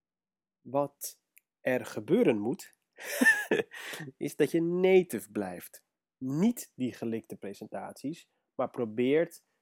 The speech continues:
een menselijke variant van de boodschap die je over wil brengen, te brengen.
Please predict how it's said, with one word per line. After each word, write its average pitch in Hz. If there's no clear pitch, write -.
een 135
menselijke 139
variant 117
van 131
de 123
boodschap 131
die 127
je 127
over 139
wil 120
brengen, 107
te 147
brengen. 113